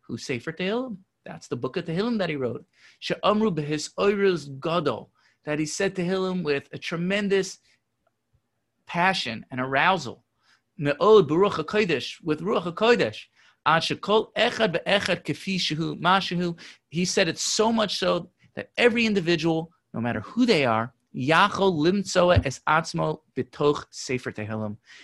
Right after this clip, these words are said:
They're able to find themselves in the words of Tehillim. Tani, like you were saying, you can find yourself in Tehillim. V'liskos le'tshuva al yidei amiras Tehillim kenal.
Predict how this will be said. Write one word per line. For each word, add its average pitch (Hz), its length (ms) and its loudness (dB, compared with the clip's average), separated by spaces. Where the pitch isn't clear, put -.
They're 143 100 6
able 160 240 2
to 143 100 -6
find 175 420 -2
themselves 117 560 -4
in 139 80 -4
the 139 80 2
words 147 300 2
of 143 100 -2
Tehillim. 143 500 0
Tani, 165 300 2
like 131 180 0
you 156 80 0
were 147 80 0
saying, 165 280 0
you 123 60 -4
can 127 80 -6
find 165 380 0
yourself 160 320 -2
in 143 80 -4
Tehillim. 131 380 -2
V'liskos 185 640 2
le'tshuva 156 560 0
al 127 80 2
yidei 131 260 0
amiras 135 320 -4
Tehillim 120 380 -4
kenal. 107 340 -6